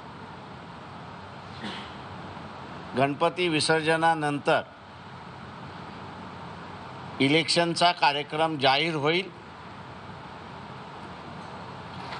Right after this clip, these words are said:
आम्ही आता काँग्रेसबरोबर जाण्याच्या इच्छेमध्ये नाही.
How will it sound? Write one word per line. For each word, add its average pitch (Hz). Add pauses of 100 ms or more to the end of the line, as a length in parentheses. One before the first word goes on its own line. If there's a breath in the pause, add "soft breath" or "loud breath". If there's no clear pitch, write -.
(960)
आम्ही 135
आता 165
काँग्रेसबरोबर 151
जाण्याच्या 143
इच्छेमध्ये 147
नाही. 139